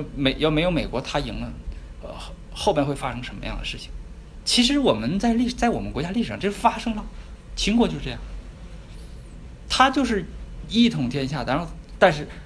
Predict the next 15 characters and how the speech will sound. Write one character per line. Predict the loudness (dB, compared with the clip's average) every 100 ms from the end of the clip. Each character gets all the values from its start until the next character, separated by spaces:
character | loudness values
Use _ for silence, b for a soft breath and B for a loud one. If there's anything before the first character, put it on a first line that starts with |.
| -6
他 | -4 -2
很 | -2 -2 -2
快 | -2
就 | -2 -4
完 | -10
了， | -12 -12 -6
对 | 2
吧？ | 2 2 -6 -14 -12 -12 -12 -6
那 | -2 0
个 | 2
项 | 4 4
燕 | 6 2
不 | 0
说 | -2 -4
吗 | -6